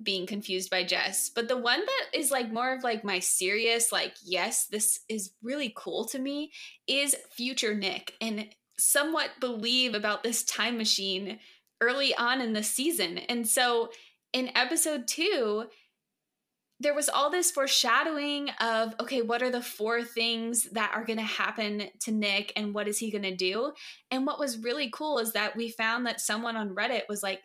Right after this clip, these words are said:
"These things all actually happen," because Nick does finish the zombie novel that he was writing, Z is for Zombie. He does get a balloon,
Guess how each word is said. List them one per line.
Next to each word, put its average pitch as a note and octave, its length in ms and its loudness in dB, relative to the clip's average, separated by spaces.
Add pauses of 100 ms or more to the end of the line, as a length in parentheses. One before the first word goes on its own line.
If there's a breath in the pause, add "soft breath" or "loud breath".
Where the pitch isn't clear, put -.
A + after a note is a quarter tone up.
(200)
"These A#3+ 280 0
things C#4 360 -2
all A3 300 -2
actually G3 400 -2
happen," - 580 -6 (420 loud breath)
because A3+ 460 2 (960)
Nick A3 380 0
does A#3 340 4
finish A3+ 360 0
the G#3 140 -4
zombie A3 300 2
novel F#3+ 680 -4
that G3+ 180 0
he G3 120 -4
was F3+ 180 -2
writing, F#3 340 -2
Z F#3+ 280 -2
is G3+ 120 0
for G3 120 -6
Zombie. F#3+ 560 -4 (880 loud breath)
He A3+ 540 -2 (320)
does C4 480 0 (480)
get A#3 140 2
a B3 60 0
balloon, A3 680 -2